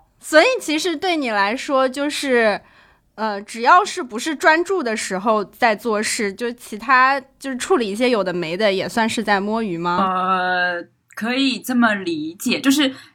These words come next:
Speaker 2: 你一定会有事务性的工作要处理，但那个事务性的工作，其实如果你真的专注的做，可能也就一点，一点点时间，但由于实在太不想做，就会无限延长，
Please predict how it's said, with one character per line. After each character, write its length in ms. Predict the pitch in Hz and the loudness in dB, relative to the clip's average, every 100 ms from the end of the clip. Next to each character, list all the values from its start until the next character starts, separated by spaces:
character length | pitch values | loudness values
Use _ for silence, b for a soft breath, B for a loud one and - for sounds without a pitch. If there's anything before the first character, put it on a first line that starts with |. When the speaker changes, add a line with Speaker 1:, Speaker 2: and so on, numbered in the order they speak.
| _ | _
Speaker 2:
你 100 | - | -8
一 240 | 240 240 233 | -4 -2 0
定 160 | 302 | 2
会 100 | 311 | 2
有 100 | 294 | 0
事 220 | 202 - 294 | -2 -2 0
务 140 | 247 | 0
性 160 | 240 247 | 0 -2
的 100 | 226 | -2
工 220 | 247 247 | -2 -2
作 160 | 240 | 0
要 160 | 233 226 | 2 2
处 300 | 220 - 254 | 0 -4 -4
理， 180 | 196 156 | -2 -2
但 260 | 214 220 | 2 2
那 80 | 233 | 0
个 80 | 233 | -2
事 220 | 220 254 | -4 -2
务 100 | 233 | -2
性 180 | 220 214 | 0 0
的 140 | 202 | 0
工 180 | 196 214 | 0 0
作， 140 | 214 214 | 0 0
其 160 | 196 | -2
实 280 | 202 202 208 B B | -4 -4 -6 B B
如 180 | 196 262 | 0 0
果 160 | 240 | 2
你 160 | 220 190 | 0 0
真 140 | 147 | -2
的 100 | 202 | -4
专 260 | 185 196 190 | -2 0 0
注 140 | 196 | 0
的 120 | 180 165 | -2 -2
做， 280 | 160 185 | -2 -2
可 140 | 165 165 | 0 0
能 80 | 160 | 2
也 140 | 180 | 2
就 180 | 143 170 | 0 -2
一 80 | 190 | -2
点， 180 | - | -2
一 120 | - 220 | -2 0
点 200 | 170 135 | 0 -2
点 240 | - - | -4 -8
时 220 | - - | -8 -8
间， 220 | 123 151 139 | -10 -6 2
但 140 | 233 | 2
由 160 | 190 190 | 2 -2
于 100 | 190 | -4
实 160 | 185 | -6
在 140 | 160 185 | 0 0
太 180 | - 185 | 2 -2
不 80 | 170 | -2
想 280 | - 139 | -4 -6
做， 180 | - 160 | -6 -6
就 140 | - 190 | -4 -2
会 160 | 190 | 0
无 160 | 165 156 | 2 0
限 260 | 165 202 | 0 -2
延 200 | 165 135 | 0 0
长， 320 | 131 - - | -2 -4 -6